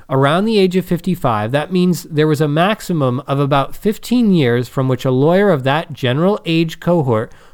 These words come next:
could have been a clerk. With thirty-six clerks at the Supreme Court every year, that's a maximum pool of five hundred and forty people. Now, not all those clerks went to two law schools, Harvard and Yale.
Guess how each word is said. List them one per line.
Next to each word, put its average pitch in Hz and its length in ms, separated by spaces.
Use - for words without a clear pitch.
could 160 280
have 143 480
been 127 400
a 131 80
clerk. - 520
With 135 200
thirty-six 175 540
clerks 170 360
at 143 100
the 123 100
Supreme 135 400
Court 185 320
every 131 260
year, 160 340
that's 147 280
a 139 60
maximum 185 680
pool 139 300
of 120 200
five 160 440
hundred 156 260
and 117 140
forty 127 340
people. - 420
Now, 151 100
not 165 140
all 180 180
those 220 220
clerks - 460
went 165 320
to 185 100
two 170 220
law 165 220
schools, 107 420
Harvard 139 340
and 135 140
Yale. 170 320